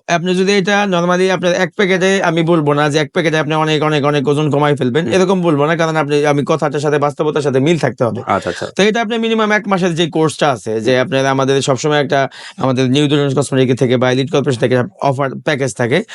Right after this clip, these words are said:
Speaker 2: হুম।
Speaker 1: তো সেই আপনার ফুল প্যাকেজটা খেলে মি-, ইনশাআল্লাহ আলহামদুলিল্লাহ এক মাসের মধ্যে আপনি মিনিমাম সাত থেকে আট কেজি ওয়েট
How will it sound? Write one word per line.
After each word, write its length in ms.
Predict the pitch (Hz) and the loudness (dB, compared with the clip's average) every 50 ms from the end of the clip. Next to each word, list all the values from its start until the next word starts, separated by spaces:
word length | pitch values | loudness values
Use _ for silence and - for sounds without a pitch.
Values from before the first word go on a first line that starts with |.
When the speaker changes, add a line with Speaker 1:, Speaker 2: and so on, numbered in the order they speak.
| - - 110 | -10 -8 -4
Speaker 2:
হুম। 60 | 101 | -2
Speaker 1:
তো 120 | 180 175 | 0 0
সেই 300 | - - 185 190 190 190 | 0 2 0 0 0 0
আপনার 240 | 185 180 180 190 170 | -2 -2 -2 -2 -2
ফুল 200 | - 190 190 185 | 0 0 0 0
প্যাকেজটা 360 | 185 196 175 180 156 - 185 | 0 0 0 0 0 0 0
খেলে 180 | 170 202 208 208 | 0 0 0 0
মি-, 180 | 190 180 175 - | 0 0 -2 -2
ইনশাআল্লাহ 380 | 165 165 156 160 175 175 185 175 | 0 0 2 2 2 2 0 0
আলহামদুলিল্লাহ 400 | 165 160 160 160 160 165 170 160 | 0 -2 -2 -2 0 2 2 2
এক 80 | 160 | 2
মাসের 260 | 175 170 143 151 151 147 | 0 0 0 0 0 0
মধ্যে 280 | 151 147 139 165 165 - - - - - - | 0 0 0 -2 -2 -4 -6 -16 -18 -10 -6
আপনি 260 | - - 147 151 143 | -6 -2 0 0 2
মিনিমাম 480 | 143 151 175 208 214 226 214 190 143 117 | 2 4 4 4 4 4 2 2 0 0
সাত 200 | - - 139 131 | -2 -2 -4 -2
থেকে 220 | - 147 123 135 | -2 -2 0 0
আট 120 | 139 139 - | 0 0 0
কেজি 200 | - 151 139 143 | -2 0 0 2
ওয়েট 300 | 135 139 139 139 131 | 2 2 2 0 -2